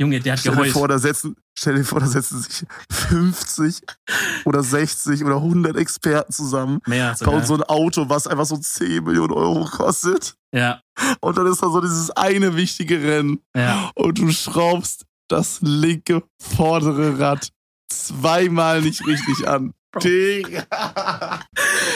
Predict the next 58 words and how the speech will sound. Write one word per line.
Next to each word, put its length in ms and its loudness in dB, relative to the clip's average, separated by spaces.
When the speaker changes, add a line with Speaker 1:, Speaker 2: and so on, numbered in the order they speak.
Speaker 2:
Alter. 720 -2
Speaker 1:
Junge, 400 -2
es 220 -4
ist, 260 -6
der 120 0
hat, 180 -4
der, 120 -4
du 120 -2
hast 140 0
den 80 -2
Mann 160 0
gesehen, 280 0
der 120 0
saß 260 0
dann, 120 -2
hat 140 -4
geheult 360 -2
einfach 280 -4
nur. 240 -4
Der 80 0
war 80 4
Speaker 2:
Wirklich? 260 2
Speaker 1:
fertig, 260 -8
ja. 220 -4
Und 100 2
das 160 0
ist 80 -4
halt 120 2
auch 80 0
das 180 -6
Coole 260 0
an 60 0
dieser 240 -2
Doku. 260 -2
Ich 100 -2
weiß 200 2
nicht, 100 -6
wie 80 -6
die 100 -2
das 180 -4
rechtlich 340 -4
da 300 0
gemanagt 420 -2
haben, 160 -2
ist 160 -4
mir 80 0
aber 120 -2
auch 120 -2
egal. 420 0
Die 80 0
sind 200 -2
halt 200 0
auch 240 -4
immer 200 0
hinter 220 0
den 140 -2
Kulissen 420 -2
dabei. 380 -4